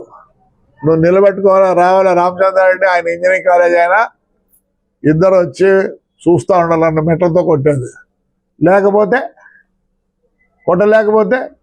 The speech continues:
పక్కనే కూర్చోండి ఇద్దరు, ఏం చేయాలా? పక్కన కూర్చున్నాగా మాట్లాడితే చెప్పండి. నువ్వు ఇంజనీరింగ్ కాలేజ్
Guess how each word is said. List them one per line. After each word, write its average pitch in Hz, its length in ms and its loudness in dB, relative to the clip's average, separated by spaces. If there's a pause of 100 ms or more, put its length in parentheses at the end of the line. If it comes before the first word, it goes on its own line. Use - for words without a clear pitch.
(1160)
పక్కనే 220 360 -2
కూర్చోండి 175 420 0
ఇద్దరు, 165 280 0 (340)
ఏం 208 120 2
చేయాలా? 208 300 0 (2250)
పక్కన 202 340 -2 (100)
కూర్చున్నాగా 185 560 0 (280)
మాట్లాడితే 175 640 0 (200)
చెప్పండి. 156 500 -2 (420)
నువ్వు 156 180 -2
ఇంజనీరింగ్ 208 340 0
కాలేజ్ 180 220 2